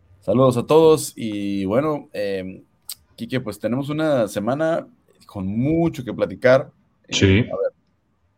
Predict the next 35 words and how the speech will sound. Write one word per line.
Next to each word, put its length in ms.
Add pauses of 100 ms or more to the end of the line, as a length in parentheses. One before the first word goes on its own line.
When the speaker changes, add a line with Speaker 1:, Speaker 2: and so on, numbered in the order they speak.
(360)
Speaker 1:
vamos 200
a 40
arrancar 280
obviamente 280
con 100
lo 60
de 60
la 100
semana 300
pasada. 460 (140)
Eh, 320 (240)
Navarrete 580
contra 280
Valdés. 400
¿Por 240
qué 100
la 120
gente 300
quiere 240
revancha? 520 (120)
¿Por 120
qué 80
la 60
gente 200
quiere 220
revancha? 480 (320)
¿Qué 120
tan 200
cerrada 380
fue 160
realmente 760
la 180
Speaker 2:
Ajá. 120
Speaker 1:
pelea? 420 (420)
Eh, 320